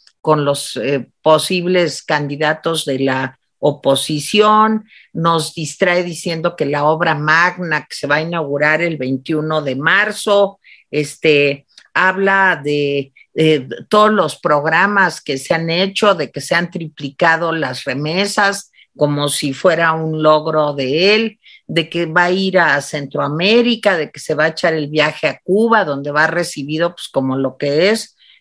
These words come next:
eh, será recibido como lo que es, un héroe de la dictadura cubana,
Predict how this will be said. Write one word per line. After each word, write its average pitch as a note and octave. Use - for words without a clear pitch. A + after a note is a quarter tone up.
eh, C#3+
será D#3+
recibido E3+
como C#3
lo C3
que D3
es, G3+
un F3
héroe E3+
de D#3
la C3+
dictadura D3+
cubana, G#3